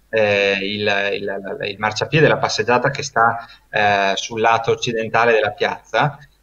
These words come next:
eh, i ristoranti aprivano dopo l'opera, quindi parliamo, diciamo, di mezzanotte, anche l'una per alcune opere più lunghe, presentavano un menù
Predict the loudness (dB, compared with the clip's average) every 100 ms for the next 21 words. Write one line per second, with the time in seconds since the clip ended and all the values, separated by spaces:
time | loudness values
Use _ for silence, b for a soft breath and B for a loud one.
0 | -8 -2 2 4 2 2 0 2 4 4
1 | 2 2 0 2 -2 0 0 2 2 2
2 | 2 0 -10 -6 2 4 4 2 4 2
3 | 2 2 2 2 2 2 2 -2 0 2
4 | 0 -2 -8 -6 -2 -2 -4 -8 -6 0
5 | 0 0 -2 -4 -4 -2 0 0 0 -4
6 | -4 -2 0 0 -2 -6 -8 -8 -4 -2
7 | 2 2 2 2 2 2 2 2 2 2
8 | 2 -2